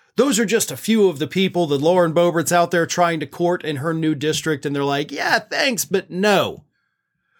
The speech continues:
We don't like you. We don't like the drama you bring. We don't like who you are as a human being. We also don't like the fact that you've spent, you know, three years now, you're into your fourth year, representing the third district,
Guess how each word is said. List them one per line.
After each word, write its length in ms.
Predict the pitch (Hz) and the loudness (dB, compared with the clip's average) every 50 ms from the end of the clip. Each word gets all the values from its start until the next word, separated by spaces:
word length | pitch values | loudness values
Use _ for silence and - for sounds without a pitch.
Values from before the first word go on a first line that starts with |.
| _ _ _ _ | _ _ _ _
We 120 | - 151 151 | -2 0 2
don't 220 | 185 180 185 185 | 2 2 2 2
like 340 | 180 185 196 190 190 - - | 2 4 4 2 0 -2 -6
you. 100 | 123 107 | -8 -6
We 140 | 95 127 143 | -6 -4 -2
don't 160 | 160 170 165 | -2 0 0
like 220 | 165 165 165 - | 0 0 0 -2
the 100 | - 165 | -4 -6
drama 380 | 135 123 165 170 170 160 160 156 | -2 0 2 2 2 2 0 -2
you 200 | 147 147 151 143 | -4 -4 -4 -4
bring. 560 | 123 143 156 170 175 165 135 107 87 78 - _ _ _ _ _ _ _ _ _ _ | -4 -2 0 2 2 2 0 -2 -8 -12 -20 _ _ _ _ _ _ _ _ _ _
We 100 | 135 143 | -8 -6
don't 160 | 156 151 139 | -6 -4 0
like 200 | 151 156 165 156 - | 0 0 0 0 -2
who 260 | - - 202 226 220 | -2 0 2 4 4
you 200 | 185 220 226 233 | 4 2 2 2
are 220 | 247 262 262 262 | 2 2 2 2
as 100 | 262 214 | 2 0
a 60 | 233 | -2
human 380 | 214 - - 294 320 359 349 370 | -4 -4 -4 -4 -4 -6 -8 -6
being. 500 | 403 370 370 370 381 359 240 185 - - _ _ _ _ _ _ _ _ _ _ _ _ _ | -6 -6 -4 -4 -4 -4 -6 -6 -8 -10 _ _ _ _ _ _ _ _ _ _ _ _ _
We 120 | 170 214 233 | -2 0 2
also 420 | 240 277 277 - - 254 247 233 | 2 2 2 2 2 2 2 2
don't 220 | 175 214 220 214 | 2 0 -2 0
like 240 | 214 214 208 208 - | 0 -2 -2 -2 -4
the 80 | - 175 | -8 -10
fact 400 | - - 190 175 180 202 202 - | -6 -2 0 0 0 0 -2 -2
that 220 | 180 180 175 131 | -2 -2 -2 -2
you've 260 | 135 160 190 202 185 | -2 0 0 0 2
spent, 420 | - - - - 190 196 196 190 196 - | 0 -2 -2 0 0 0 0 -2 -2 -4
you 100 | 202 190 | -4 -2
know, 200 | 156 123 143 160 | 0 -2 -2 -4
three 440 | - - 180 170 175 185 208 226 | -4 -4 0 2 4 4 4 4
years 500 | 226 208 170 160 160 147 147 151 151 - | 2 0 0 0 0 0 0 0 -2 -2
now, 260 | 131 120 110 107 113 131 | -2 -4 -4 -2 -2 -2
you're 200 | 139 131 135 147 | -2 -2 -2 -2
into 140 | 147 156 | -2 -2
your 140 | 151 147 147 | -2 -4 -4
fourth 420 | 139 - - 165 160 165 - - - | -4 -4 -4 -4 -2 -4 -4 -6 -8
year, 300 | 110 101 101 101 101 - - - - - _ | -10 -8 -8 -10 -10 -12 -16 -20 -20 -18 _
representing 640 | - 147 180 185 185 190 175 131 185 175 175 170 151 | 0 2 2 4 4 2 2 2 2 2 0 0 -2
the 100 | 151 139 | -4 -2
third 340 | - - 240 262 294 208 | 0 0 0 0 0 -2
district, 560 | 156 160 143 - - - 170 175 170 - - | -2 -2 -2 -2 -2 -2 -2 -4 -4 -8 -14